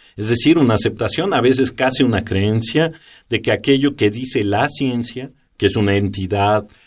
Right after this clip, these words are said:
que pensamos homogénea, como una especie de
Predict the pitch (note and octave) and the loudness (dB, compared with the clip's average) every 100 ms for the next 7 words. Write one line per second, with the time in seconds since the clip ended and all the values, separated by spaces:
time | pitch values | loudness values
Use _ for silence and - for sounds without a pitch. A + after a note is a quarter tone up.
0 | _ _ _ _ D#2+ G#2 G2 G#2 G#2+ G2+ | _ _ _ _ -6 -4 -2 -2 -2 -2
1 | F#2+ F#2 - G#2 G#2+ A2 A2 G#2+ G#2+ G#2+ | -2 -4 -4 -2 -2 -4 -6 -6 -8 -10
2 | - _ - G#2+ A2 A#2 A2+ - G#2+ G2+ | -18 _ -2 0 4 4 2 4 2 2
3 | - G#2 F#2+ F2 D#2+ D#2 E2+ D#2+ D#2+ | 0 2 2 2 -2 0 2 2 -2